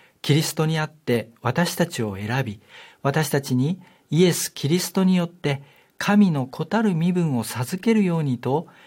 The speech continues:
身旨の良しとするところに従い、愛のうちに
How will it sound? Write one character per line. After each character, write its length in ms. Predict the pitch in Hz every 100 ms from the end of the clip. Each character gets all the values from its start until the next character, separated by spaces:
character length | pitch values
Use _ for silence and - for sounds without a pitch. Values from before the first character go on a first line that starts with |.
| _
身 180 | 110 120
旨 280 | 160 175 170
の 160 | 160 147
良 160 | 185
し 140 | 214 -
と 120 | 143
す 160 | - 143
る 120 | 165
と 140 | 170
こ 120 | 170
ろ 80 | 185
に 120 | 180 113
従 400 | - - 113 110 113
い、 120 | 113 - _ - -
愛 280 | - 185 233
の 120 | 180
う 80 | 143
ち 220 | 139 170
に 180 | 131 104